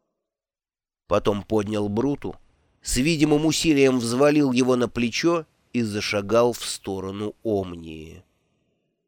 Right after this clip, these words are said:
Всё это заняло каких-то несколько секунд. Ом с трудом заставил себя не спрятаться в панцирь, что является инстинктивной реакцией черепахи на страх.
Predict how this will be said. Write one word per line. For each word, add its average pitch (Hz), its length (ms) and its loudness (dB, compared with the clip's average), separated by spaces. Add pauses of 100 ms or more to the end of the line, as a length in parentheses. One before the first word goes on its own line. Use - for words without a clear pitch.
(600)
Всё - 220 -2
это 117 200 0
заняло 117 420 -2
каких-то 104 480 -6
несколько 104 540 -6
секунд. - 600 -14 (800)
Ом 156 300 4
с - 100 -8
трудом 156 460 2
заставил 123 540 0
себя 127 380 0
не 135 140 0
спрятаться 127 680 0
в - 100 -14
панцирь, 127 500 0 (260)
что - 200 -4
является 127 640 2
инстинктивной 123 800 -2
реакцией 123 520 4
черепахи 127 500 0
на 135 140 -2
страх. - 540 -6